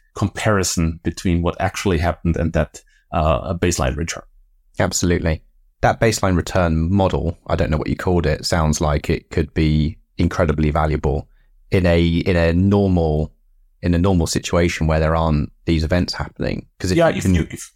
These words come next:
Speaker 1: yeah, yeah. I mean, and, and there's lots of, sorry to interrupt, there's, sorry, there, there's lots of attempts at doing this, right? Uh, so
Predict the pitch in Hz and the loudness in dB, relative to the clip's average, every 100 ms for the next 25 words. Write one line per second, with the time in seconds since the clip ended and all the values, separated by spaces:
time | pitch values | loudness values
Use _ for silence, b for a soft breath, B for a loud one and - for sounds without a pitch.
0 | _ - 175 135 107 135 151 151 151 160 | _ 0 2 2 2 2 2 2 0 0
1 | 156 170 170 170 156 123 - 135 127 135 | 0 0 0 -2 -4 -2 -2 0 0 0
2 | 127 123 147 143 131 123 127 160 160 127 | 0 0 0 0 -2 -2 -2 0 0 0
3 | 135 120 127 117 - - 120 123 139 - | 0 0 0 0 -4 -4 0 2 2 0
4 | 127 - 117 - 160 156 - 98 - 156 | -2 -2 -6 0 2 2 -2 -4 2 4
5 | 120 80 107 - - - 104 113 110 98 | 4 2 -2 -2 -4 0 2 2 0 -2
6 | - - | -4 -20